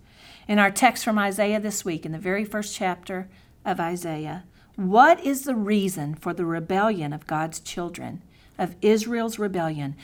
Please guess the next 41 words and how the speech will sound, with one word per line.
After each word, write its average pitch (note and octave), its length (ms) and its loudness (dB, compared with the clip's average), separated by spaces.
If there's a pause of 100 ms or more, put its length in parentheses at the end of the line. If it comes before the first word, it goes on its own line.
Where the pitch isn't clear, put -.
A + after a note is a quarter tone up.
(280)
God G#3+ 300 2
tells B3 360 2
us, - 320 -10 (440)
Isaiah F#3+ 420 2
one, D#3 460 -2 (300)
this A#3+ 280 2
is B3 160 -4
what G#3 160 4
the G#3 80 -2
Lord F3+ 340 0
says, F3 440 -6
"The F#3 100 -4
children C4+ 500 2
I A3+ 80 4
raised G3+ 360 2
and F#3 100 -4
cared G3 260 -4
for F#3+ 160 -2
have G3+ 220 -2
rebelled G#3+ 440 8
against E3+ 380 -6
me. E3 120 -8
Even D#4 300 2
an F4+ 120 6
ox F#4+ 340 8
knows F3 240 2
its E3 160 -6
owner, D3+ 300 -4 (260)
and C4 100 8
a C#4 40 8
donkey C#4+ 400 6
recognizes A3 540 4
its G#3 160 -6
master's A3 360 0
care, C4 240 -2
but G#3+ 180 0
Israel D4+ 300 0
doesn't D4 320 2
know D#4 220 4
its - 160 -8
master. D#4 500 -4